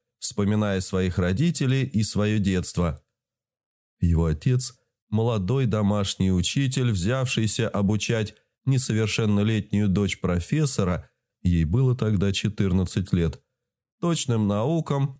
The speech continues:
соблазнил ее. Вскоре все открылось, и, дабы избежать позора, любовников быстро поженили и отправили под предлогом продолжения учебы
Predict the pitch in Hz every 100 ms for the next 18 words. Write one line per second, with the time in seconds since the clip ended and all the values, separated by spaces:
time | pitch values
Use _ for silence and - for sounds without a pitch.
0 | _ - - 170 107 107 95 95 95 92
1 | 87 90 87 87 - _ _ _ _ -
2 | - 175 127 95 104 101 92 - 156 156
3 | 139 131 170 123 127 143 120 113 113 110
4 | 98 110 113 107 - 98 101 131 160 151
5 | 147 _ _ _ - 117 147 156 180 156
6 | 156 160 147 90 127 120 - 104 104 98
7 | 101 147 170 156 147 165 147 127 127 156
8 | 156 139 135 131 127 - 113 104 113 120
9 | 104 92 107 104 104 98 110 104 98 92
10 | - 160 160 151